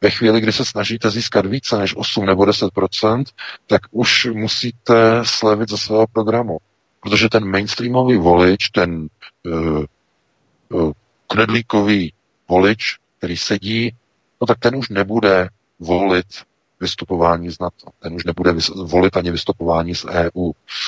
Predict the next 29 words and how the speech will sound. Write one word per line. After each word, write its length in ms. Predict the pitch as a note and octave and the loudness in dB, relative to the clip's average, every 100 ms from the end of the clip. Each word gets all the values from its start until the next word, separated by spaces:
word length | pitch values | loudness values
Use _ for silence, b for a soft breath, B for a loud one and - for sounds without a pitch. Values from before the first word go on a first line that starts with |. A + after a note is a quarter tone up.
| B B B | B B B
Ten 120 | F2+ | -6
už 100 | F#2 | -2
nebude 320 | F2+ F2+ F#2+ F#2 | 0 4 4 4
volit 320 | F2 F#2+ G2+ | 6 4 4
ani 140 | F#2+ | 0
některé 340 | G2 - G2 F2+ | -2 0 2 2
další 360 | E2+ - G2+ | 2 -2 -2
věci, 280 | F#2 - G#2+ | -2 -2 -4
které 220 | - F2+ | 0 0
byste 240 | F#2 - - | 0 -6 -6
očekávali, 640 | - - F#2 F2+ F#2 F#2+ | -4 0 2 4 4 2
že 120 | F#2+ | 2
by 100 | G2 | 2
volil. 380 | F#2 G#2+ D2+ C#2+ _ _ _ - | 6 6 4 0 _ _ _ -10
Prostě 320 | F2+ - F2+ | -8 -4 -2
nebude 360 | F#2 G2+ A2+ D#2 | 0 0 0 -2
volit. 260 | D2 - _ _ _ _ _ _ _ _ _ - B B - - | -4 -10 _ _ _ _ _ _ _ _ _ -14 B B -6 0
A, 140 | E2+ | 0
eh, 360 | - _ - F2 E2+ E2+ D#2+ D2+ _ _ - | 0 _ -18 -12 -8 -8 -8 -12 _ _ 0
politická 560 | G2+ B2 C#3 - B2+ | 2 2 0 -4 -4
strana 420 | B2+ - G#2+ G#2+ A2+ | -4 -4 -4 -2 0
má 200 | A2+ G#2+ | 0 -2
potom 220 | A#2 A#2 | -2 -4
tendence 720 | - F#2+ G2+ G#2 - A2+ A2 | -2 -2 -2 -4 -2 4 4
jakoby 360 | G2+ - G#2+ G#2 | 4 0 -4 -2
se 160 | G2+ | -2
rozhodovat, 500 | F#2+ F#2 G2 G#2 G#2+ | 0 2 4 6 4
jestli 240 | G2 - F#2 | 2 -2 -4
zůstane 640 | F#2 - G2 G2 G2 | -4 -2 0 2 2